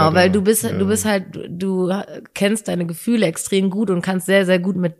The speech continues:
Speaker 2: mit deinen, also du erkennst auch Gefühle bei anderen sehr
Speaker 1: Ja,
Speaker 2: gut.
Speaker 1: ja.
Speaker 2: Du hast das, also erstmal bist du ein gefühlvollerer Mensch als ich und, ja, und du hast es viel mehr trainiert, auch mit
Speaker 1: Ja.
Speaker 2: deinen Gefühlen umzugehen.
Speaker 1: Ja, ja.
Speaker 2: Und,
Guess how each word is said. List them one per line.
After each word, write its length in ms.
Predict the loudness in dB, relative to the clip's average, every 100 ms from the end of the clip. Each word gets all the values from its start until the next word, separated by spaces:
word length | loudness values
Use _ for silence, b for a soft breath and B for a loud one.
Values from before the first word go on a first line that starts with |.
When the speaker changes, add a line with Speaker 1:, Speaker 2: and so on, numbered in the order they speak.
| _
Speaker 2:
mit 220 | -8 -6 -4
deinen, 400 | -2 -2 -4 -2
also 180 | -2 0
du 260 | 0 -2
erkennst 500 | -2 -2 -2 -2 -4
auch 140 | -8 -8
Gefühle 260 | -4 -2
bei 120 | 0
anderen 440 | 0 2 2 0 0
sehr 100 | 0
Speaker 1:
Ja, 160 | 0 0
Speaker 2:
gut. 180 | -6 -12 b
Speaker 1:
ja. 260 | -8 -8 -4
Speaker 2:
Du 100 | -2
hast 160 | -2 -2
das, 240 | -4 -6 -10 -6
also 240 | -4 -2
erstmal 340 | -2 0 -2
bist 220 | -2 -4 -4
du 80 |
ein 260 | -2 -2 -4 b b b b
gefühlvollerer 680 | -12 -8 -2 -2 0 0 2
Mensch 240 | 0 -2 -2
als 160 | -4
ich 400 | -4 -4 -6 -14 B B B _ 0
und, 340 | 2 2 0 -6 -12 -4
ja, 240 | -2 0
und 160 | 2 4
du 100 | 4
hast 160 | 2
es 140 | 0 -2
viel 180 | 0
mehr 160 | 0 0
trainiert, 520 | 0 0 2 0 -2
auch 240 | -4 -2 -2
mit 80 |
Speaker 1:
Ja. 40 | 0
Speaker 2:
deinen 200 | 2 0
Gefühlen 320 | 0 2 2
umzugehen. 540 | 0 -4 -8 -6 -6 -6
Speaker 1:
Ja, 60 |
ja. 340 | -10 -12 -14 0
Speaker 2:
Und, 320 | 4 4